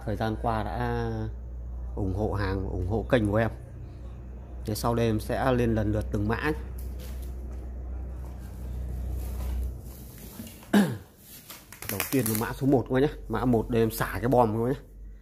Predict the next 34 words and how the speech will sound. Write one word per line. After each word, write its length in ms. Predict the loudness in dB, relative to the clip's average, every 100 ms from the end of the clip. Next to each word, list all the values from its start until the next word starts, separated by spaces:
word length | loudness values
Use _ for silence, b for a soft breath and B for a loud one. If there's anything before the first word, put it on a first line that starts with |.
| b b b b b b -8
Em 120 | -6
xả 280 | -4 -4 -2
cái 200 | 0 0 0
quả 180 | -2
bom 300 | 4 6 6
này 120 | 4 0
của 240 | -2 -2 -2
một 120 | -4
cái 80 | -6 0
cụ 220 | 0 4
tên 120 | 4
là 60 | 4 2
Quảng 360 | -2 -2 0 0
ở 60 |
Hải 140 | 0 -2
Phòng 300 | 2 2 2
này. 100 | -6 -14 -16 -16 -14 -14 -14 -16 -14 -6
Đấy, 140 | -6
cái 160 | -4 4
cây 160 | 6 8
này 140 | 6
hôm 160 | 4 4
trước 300 | 4 4 2
là 40 |
em 160 | 4 4
bán 200 | 4 4
hai 200 | 4 2
triệu 240 | 2 0
bốn 240 | 2 2
trăm 200 | 6 6
năm 140 | 6 4
mươi 100 | 4
nghìn. 260 | 4 2 -2 -12 -20 -20 -18 -18 -18 -18 -18 -10
Đây. 160 | -6 -6